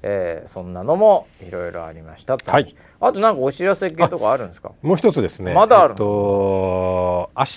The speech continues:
Speaker 2: 日なんですよ。
Speaker 1: 明日はもう早い、土曜日ってことね。
Speaker 2: 十八日土曜日。
Speaker 1: 土曜日、はい。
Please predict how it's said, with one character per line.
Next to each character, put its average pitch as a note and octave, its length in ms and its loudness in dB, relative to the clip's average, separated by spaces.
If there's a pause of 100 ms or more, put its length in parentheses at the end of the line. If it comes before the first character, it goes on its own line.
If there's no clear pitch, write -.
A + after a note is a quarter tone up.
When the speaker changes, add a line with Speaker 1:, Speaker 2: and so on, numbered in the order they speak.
(320)
Speaker 2:
日 A2+ 60 -10
な F#2+ 80 -8
ん D#2 80 -12
で - 40 -16
す - 120 -18
よ。 - 80 -2
Speaker 1:
明 E3+ 100 6
日 F3+ 200 -6
は F#3+ 100 4
も B2 60 -10
う A2+ 40 -10
早 F3+ 300 2
い、 A#2+ 80 -6
土 C#3+ 120 2
曜 A3 220 8
日 A2 60 -10
っ - 20 -12
て F#2+ 140 -12
こ E2+ 80 -14
と F2 80 -16
ね。 - 100 -12
Speaker 2:
十 D#3+ 240 -4
八 E3 320 -6
日 D3+ 260 -6
土 B2 200 4
曜 F#3 180 8
日。 D#2 160 -12 (220)
Speaker 1:
土 B2+ 140 -2
曜 D#3+ 100 2
日、 G#2 80 -6
は A2 220 4
い。 - 100 -6